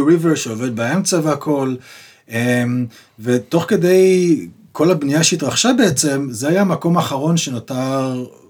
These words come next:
מה שנקרא untouched, שנותר בעצם ירוק.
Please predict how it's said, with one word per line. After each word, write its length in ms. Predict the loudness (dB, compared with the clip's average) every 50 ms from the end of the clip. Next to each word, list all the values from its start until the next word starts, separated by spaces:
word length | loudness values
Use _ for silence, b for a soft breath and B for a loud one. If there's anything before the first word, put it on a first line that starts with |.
| _ _ _ -16
מה 80 | -12
שנקרא 480 | -10 -8 -8 -8 -4 -4 -4 -2 0 -2
untouched, 480 | -2 0 0 0 0 0 -2 -4 -4 -6 B B B B B B B B B -16
שנותר 440 | -10 -6 -6 -4 -2 -2 0 0
בעצם 380 | 2 2 0 0 0 0 2 4
ירוק. 440 | 4 4 2 2 0 -2 -4 -8